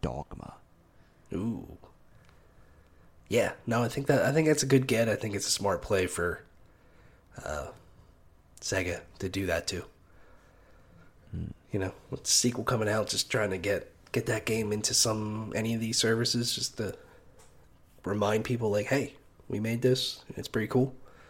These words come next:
Speaker 2: Um,
Speaker 1: Hmm.
Speaker 2: Teardown seems like a neat game.
Speaker 1: Oh,
Speaker 2: Um,
Speaker 1: yeah. Teardown's
Speaker 2: so
Speaker 1: fascinating.
Speaker 2: Yeah, so I think that that's a good get. Um,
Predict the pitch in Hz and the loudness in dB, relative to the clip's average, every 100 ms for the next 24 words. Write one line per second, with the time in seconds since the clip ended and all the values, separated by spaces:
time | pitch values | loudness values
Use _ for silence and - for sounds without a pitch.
0 | - - - - - - 87 82 73 - | -20 -20 -20 -20 -20 -10 -6 -6 -8 -16
1 | - 92 185 247 139 98 85 - - 113 | -10 4 6 6 4 2 -4 -8 -6 -4
2 | 95 98 92 87 85 85 87 87 - - | -4 -4 -4 -6 -4 -4 -2 -6 -14 -20
3 | - - - - 123 107 85 85 73 67 | -20 -20 -4 4 6 4 2 0 0 -4
4 | - - - - - - 151 110 76 85 | -8 -18 -20 -20 -10 2 2 4 0 -4
5 | - 82 76 - 69 69 69 - - - | -6 -6 -6 -8 -8 -10 -12 -16 -20 -20
6 | - - 123 104 82 - - - 117 117 | -20 -6 0 0 0 -4 -14 -4 -2 2
7 | 165 165 147 - 131 127 123 90 - 90 | 6 8 6 6 4 4 2 0 4 4
8 | - - - - - - - - - - | 4 -2 -20 -20 -20 -20 -20 -20 -20 -16
9 | - 90 87 80 82 | -10 -6 -4 -6 -8